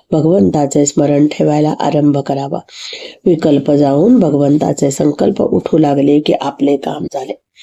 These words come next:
आपण रस्त्याने चाललो की नको ती माणसे भेटायचीच,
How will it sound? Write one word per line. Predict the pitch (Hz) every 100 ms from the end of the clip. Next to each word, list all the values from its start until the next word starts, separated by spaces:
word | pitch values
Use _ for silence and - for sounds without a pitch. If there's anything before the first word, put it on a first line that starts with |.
| - - - - -
आपण | - 165
रस्त्याने | 156 151 - 156 147 151
चाललो | 147 143 135 147 170
की | - 214
नको | 170 147 165
ती | 160
माणसे | 156 143 143 -
भेटायचीच, | 202 160 170 226 262 220 -